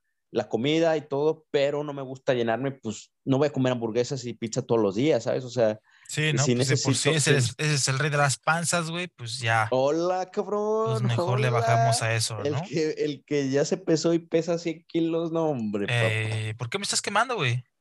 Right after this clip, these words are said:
Speaker 1: <laughs>
Speaker 2: No dije nada,
Speaker 1: Güey,
Speaker 2: va.
Speaker 1: güey, güey, ¿tú piensas que, que, que la voz no, no es, te hace el paro, ah, güey?
Speaker 2: ¿Cómo a, a qué te refieres, güey?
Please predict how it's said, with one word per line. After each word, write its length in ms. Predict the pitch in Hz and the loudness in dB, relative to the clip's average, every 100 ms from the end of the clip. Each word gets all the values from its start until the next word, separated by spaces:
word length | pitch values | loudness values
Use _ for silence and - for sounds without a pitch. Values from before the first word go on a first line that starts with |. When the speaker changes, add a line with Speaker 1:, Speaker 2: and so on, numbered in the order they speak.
| _ | _
Speaker 1:
<laughs> 1200 | 135 - 139 110 - 147 - 151 - - 139 - _ - - - 131 | -4 0 0 0 0 -4 -2 -4 -4 -4 -4 -6 _ -16 -14 -12 -10
Speaker 2:
No 100 | 160 | -2
dije 200 | 143 196 | 0 2
nada, 160 | 170 208 | 4 6
Speaker 1:
Güey, 140 | - | 6
Speaker 2:
va. 380 | 143 127 113 120 _ | 6 4 0 -4 _
Speaker 1:
güey, 500 | - 127 135 135 82 | -6 0 2 2 -2
güey, 360 | 127 131 131 110 | 0 2 2 0
¿tú 140 | 123 | -4
piensas 280 | 117 139 165 | 0 0 0
que, 280 | - 160 127 | 0 0 0
que, 840 | 131 123 113 107 104 101 98 92 - _ _ _ _ | -2 0 2 2 0 0 0 -2 -6 _ _ _ _
que 340 | - 117 113 110 | -2 0 0 0
la 160 | 107 | -2
voz 420 | 101 110 135 - | -4 -4 -4 -6
no, 580 | 135 127 127 123 117 107 | -6 -6 -4 -2 -2 -4
no 200 | 82 117 | -4 -4
es, 260 | 117 - _ - | -4 -6 _ -4
te 80 | 120 | -2
hace 140 | 131 | 0
el 100 | 143 | -2
paro, 320 | 131 131 156 | 0 0 0
ah, 100 | 135 | 0
güey? 280 | 135 147 175 _ _ _ _ _ _ _ _ _ - - | -2 -4 -6 _ _ _ _ _ _ _ _ _ -10 -2
Speaker 2:
¿Cómo 200 | 143 135 | 2 2
a, 40 | |
a 500 | 131 - - - 139 | 0 -4 -8 -8 -6
qué 100 | 131 | 0
te 80 | 139 | 2
refieres, 320 | 135 127 131 | 4 4 4
güey? 160 | 113 104 | 2 -2